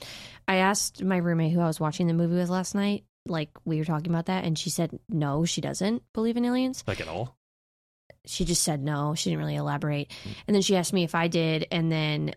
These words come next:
Speaker 1: I said, "Yes." And I said, just because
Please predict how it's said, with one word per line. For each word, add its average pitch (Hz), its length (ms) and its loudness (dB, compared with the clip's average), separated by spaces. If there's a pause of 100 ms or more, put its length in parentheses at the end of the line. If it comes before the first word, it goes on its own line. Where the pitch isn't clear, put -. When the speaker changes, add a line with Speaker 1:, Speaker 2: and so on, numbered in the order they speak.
(100)
Speaker 1:
I 165 100 -2
said, 156 600 0 (520)
"Yes." 160 760 0 (160)
And 175 100 0
I 175 80 2
said, 165 300 0
just 190 200 0
because 170 600 0